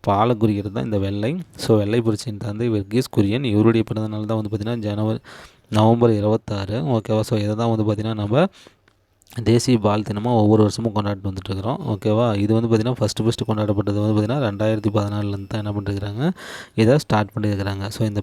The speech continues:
பா-, தேசிய பால் தினத்தை ஃபர்ஸ்ட் ஃபர்ஸ்ட் ஸ்டார்ட் பண்ண இயர் வந்து பார்த்தீங்கன்னா, ரெண்டாயிரத்தி பதினாலு. ஓகேவா? So, next one.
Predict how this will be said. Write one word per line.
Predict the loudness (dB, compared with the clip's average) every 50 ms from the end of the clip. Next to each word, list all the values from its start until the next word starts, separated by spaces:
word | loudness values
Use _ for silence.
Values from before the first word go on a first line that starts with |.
| -4
பா-, | -4 -4 -2
தேசிய | -2 0 -2 0 2 0 2
பால் | 2 2 0 0
தினத்தை | -2 -4 -6 -2 -2 0
ஃபர்ஸ்ட் | 0 0 -2 0 0
ஃபர்ஸ்ட் | 0 0 0 0 -2
ஸ்டார்ட் | -2 -2 -2 -4 -2 -4
பண்ண | -6 -4 -4 -4
இயர் | -6 -4 -4 -2 -2
வந்து | -2 -2 -2
பார்த்தீங்கன்னா, | -4 -6 -6 -4 -2 -2
ரெண்டாயிரத்தி | -2 -2 -2 -2 -2 -2 -2 -2 -2 -2 -2 -6 -16 -20 -20 -20 -20 -20 -18 _
பதினாலு. | 0 2 2 2 0 -2 -4 -2 -4 -4 0
ஓகேவா? | 0 0 0 0 -2 -2 -2 -2 -4
So, | -4 -2 -2 -2 -2 -4 -10 -20 -20 -16 -8
next | -6 -6 -6 -4 -2 -2
one. | -2 -2 -2